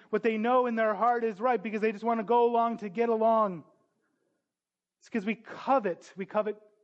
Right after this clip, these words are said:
people's good word about us. We covet money and we're worried about getting fired if we don't compromise here. We want that person, so we change ourselves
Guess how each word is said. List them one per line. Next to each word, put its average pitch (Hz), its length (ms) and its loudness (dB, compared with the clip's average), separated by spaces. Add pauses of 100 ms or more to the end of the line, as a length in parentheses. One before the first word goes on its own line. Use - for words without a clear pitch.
(140)
people's 202 360 -6
good 190 220 -4 (100)
word 185 140 -4
about 190 260 -2
us. - 360 -18 (1300)
We 220 100 -2
covet 220 320 -2
money 214 300 -2
and 208 100 -6
we're 202 100 4
worried 208 260 0
about 196 200 0
getting 196 240 -6
fired 185 400 0
if 147 100 -10
we 170 100 -10
don't 180 240 -4
compromise 156 640 -6
here. 160 320 -6 (1160)
We 220 100 0
want 247 220 2
that 240 200 0
person, 254 340 -4
so 240 120 -2
we 233 140 0
change 294 460 0
ourselves 269 520 0